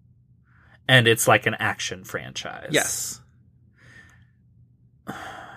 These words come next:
Speaker 1: What the fuck is this? She shows up for, like, two scenes and something absurd.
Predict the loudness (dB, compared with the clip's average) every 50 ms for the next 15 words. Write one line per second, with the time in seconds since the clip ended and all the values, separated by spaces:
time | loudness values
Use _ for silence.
0 | -20 -20 -20 -20 -20 -20 _ _ _ -20 -20 -20 -20 _ -20 -20 _ _ -20 -20
1 | -20 -20 _ -20 -20 -20 -20 -20 -20 -20 -20 -20 -18 -16 -14 -14 -14 -16 -18 _
2 | _ _ _ _ _ _ _ _ _ _ _ _ _ _ _ _ _ _ _ _
3 | _ _ _ _ _ _ _ _ _ _ _ _ _ _ _ _ _ _ _ _
4 | _ _ _ _ -20 -20 -12 -8 -4 -2 2 4 6 6 6 6 4 4 4 4
5 | 4 4 4 4 2 -2 -4 -4 -4 -4 -4 -4 -4 -4 -4 -4 -6 -8 -12 -12
6 | -12 -12 -12 -10 -10 -10 -12 -12 -12 -14 -14 -14 -16 -18 -20 -20 -20 -20 -20 -20
7 | -18 -16 -14 -12 -12 -12 -10 -10 -10 -10 -10 -12 -12 -16